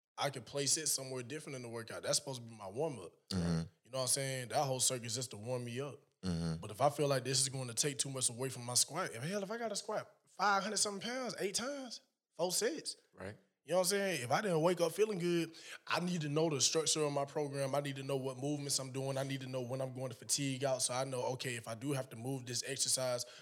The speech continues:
Speaker 1: I can move it to this point in my workout, but also understanding how much weight I need to use to correlate with that amount, with the amount of reps I'm doing.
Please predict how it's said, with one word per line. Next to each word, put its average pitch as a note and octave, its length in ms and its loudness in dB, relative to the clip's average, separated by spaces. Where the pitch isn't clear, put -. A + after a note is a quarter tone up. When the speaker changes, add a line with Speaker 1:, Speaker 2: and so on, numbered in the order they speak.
Speaker 1:
I A#2 120 0
can B2+ 120 -6
move C3 180 -2
it G#2+ 60 -10
to A2+ 60 -10
this C3+ 220 0
point C3 200 -4
in A#2+ 60 -6
my A2+ 100 -2
workout, A#2+ 520 -2
but G#2 160 -6
also B2+ 400 0
understanding B2 600 -8
how C#3+ 120 4
much C3 240 -2
weight C3 340 2
I A#2+ 80 -2
need B2+ 180 -6
to A#2+ 60 -8
use A#2+ 220 -4
to G2+ 60 -8
correlate A#2+ 520 -4
with G#2+ 100 -10
that A#2+ 140 -2
amount, A2+ 300 -6
with G#2+ 120 -12
the A#2 80 -6
amount A2 240 -6
of G2+ 80 -12
reps C3 240 -4
I'm G2+ 160 -8
doing. G2+ 220 -12